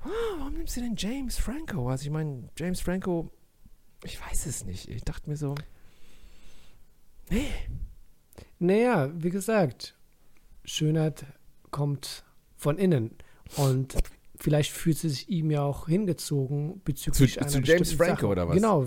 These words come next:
Speaker 2: weil was anderes. Ähm, und sie scheint ja sowieso eine toxische Person zu sein. Das haben wir jetzt herausgefunden. Vielleicht ist da ja irgendwas, was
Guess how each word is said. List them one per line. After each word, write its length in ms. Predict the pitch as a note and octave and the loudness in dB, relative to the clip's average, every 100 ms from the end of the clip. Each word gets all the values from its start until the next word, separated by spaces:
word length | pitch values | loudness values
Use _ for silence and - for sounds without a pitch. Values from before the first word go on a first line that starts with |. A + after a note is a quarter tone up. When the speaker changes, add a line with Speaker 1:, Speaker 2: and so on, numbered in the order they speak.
| A#2+ | 2
Speaker 2:
weil 400 | C3+ D#3+ E3+ D#3+ | 2 2 0 -2
was 160 | D#3+ | -4
anderes. 540 | - G#3+ F#3 A#2 - - - - - - - - - - - | -4 -4 -2 -4 -8 -12 -18 -20 -20 -20 -20 -20 -20 -14 -2
Ähm, 400 | D3 D3 D3 D#3+ | 2 4 4 2
und 140 | F3 | 2
sie 140 | C#3 F3 | 2 2
scheint 240 | - F3+ | 4 4
ja 80 | F3 | 4
sowieso 400 | D#3 D#3+ D#3+ G#3 | 4 2 2 2
eine 260 | F#3 D#3 - | 2 0 0
toxische 480 | D#3 - - D3 - | 0 0 -4 -4 2
Person 380 | D3 C#3+ A3 | 2 4 2
zu 100 | - | 0
sein. 220 | C3+ B2+ B2 | 0 0 0
Das 140 | - | -2
haben 160 | C3+ C#3 | 0 2
wir 80 | |
jetzt 160 | C#3 - | 0 0
herausgefunden. 680 | C#3 F3+ - - - C#3 B2 | 0 0 0 -4 -4 -8 -6
Vielleicht 480 | - C#3+ F3+ F#3 - | -2 0 0 -2 -4
ist 240 | G3 - | -6 -2
da 100 | G3 | 0
ja 220 | F#3 F#3+ | 2 2
irgendwas, 720 | G#3 G3 F#3+ E3+ F#3 F3 - D#3+ | 0 0 0 0 0 -2 -4 -2
was 340 | E3+ D#3 - | -2 -2 -6